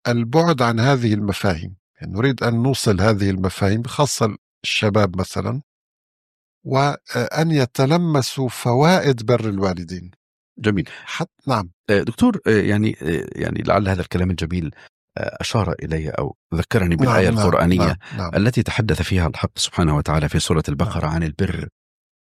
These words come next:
Speaker 2: بمفهومه الواسع. ليس
Speaker 1: نعم.
Speaker 2: البر في
Speaker 1: نعم.
Speaker 2: القرآن الكريم، آه، كما قال الحق بأن ت-، يعني بأن، آه، تولوا وجوهكم قبل المشرق والمغرب، ولكن البر ثم
Speaker 1: من-،
Speaker 2: تأتي هنا
Speaker 1: من-،
Speaker 2: تعاليم
Speaker 1: نعم.
Speaker 2: كثيرة.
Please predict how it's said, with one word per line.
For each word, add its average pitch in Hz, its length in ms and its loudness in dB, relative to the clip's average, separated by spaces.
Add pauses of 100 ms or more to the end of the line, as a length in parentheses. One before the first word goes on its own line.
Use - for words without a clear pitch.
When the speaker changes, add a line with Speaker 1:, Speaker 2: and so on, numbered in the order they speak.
(100)
Speaker 2:
بمفهومه 95 680 2
الواسع. 76 480 0 (420)
ليس 107 240 4
Speaker 1:
نعم. 78 60 2
Speaker 2:
البر 76 300 -2 (580)
في 95 140 0
Speaker 1:
نعم. - 100 4
Speaker 2:
القرآن - 340 -2
الكريم، 71 440 -2 (260)
آه، 73 120 0 (100)
كما 78 180 2
قال 82 220 0
الحق - 340 -4
بأن 87 220 0
ت-، - 140 -4 (240)
يعني 80 300 2
بأن، 82 460 2
آه، 71 320 -2 (340)
تولوا 143 280 6
وجوهكم 123 420 2
قبل 92 300 0
المشرق 73 420 -2 (100)
والمغرب، 71 460 -4 (280)
ولكن 87 380 2
البر 110 340 0 (220)
ثم 120 160 4
Speaker 1:
من-، 98 120 2
Speaker 2:
تأتي - 260 -2
هنا 85 200 0
Speaker 1:
من-، 101 60 0
Speaker 2:
تعاليم 76 720 -4
Speaker 1:
نعم. 85 160 -6
Speaker 2:
كثيرة. - 480 -6